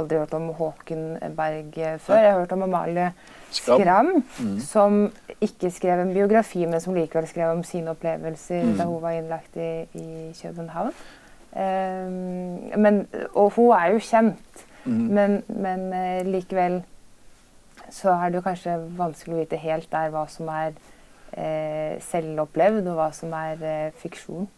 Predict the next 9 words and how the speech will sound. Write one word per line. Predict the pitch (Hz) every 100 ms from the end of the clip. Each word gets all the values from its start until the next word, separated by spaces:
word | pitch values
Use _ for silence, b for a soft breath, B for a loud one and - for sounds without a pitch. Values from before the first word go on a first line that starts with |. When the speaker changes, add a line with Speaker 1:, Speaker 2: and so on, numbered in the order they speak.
| -
Speaker 2:
Ja. | -
Speaker 1:
i | 170
vel | 165 160 160
motsetning | 156 151 156 156 160 151
til | 156
Håken, | 156 - 156 151
som | 160 160
skrev | - 160 151 151
da | 151 151